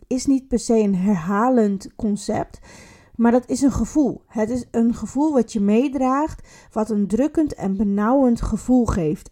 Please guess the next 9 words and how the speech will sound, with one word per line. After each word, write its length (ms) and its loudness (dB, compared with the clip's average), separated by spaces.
En 380 -4
dat 300 -4
kan 240 2
als 260 -2
jij 180 -2
dus 160 -4
steeds 380 -4
weer 220 -6
iets 300 -8